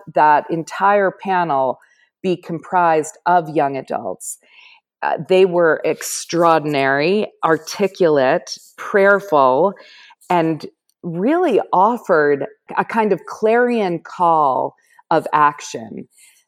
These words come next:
We cannot afford to lose this generation.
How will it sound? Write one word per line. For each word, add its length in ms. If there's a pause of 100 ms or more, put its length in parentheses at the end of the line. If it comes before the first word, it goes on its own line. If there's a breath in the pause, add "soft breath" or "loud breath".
(360)
We 340
cannot 680
afford 640
to 140
lose 520
this 260
generation. 960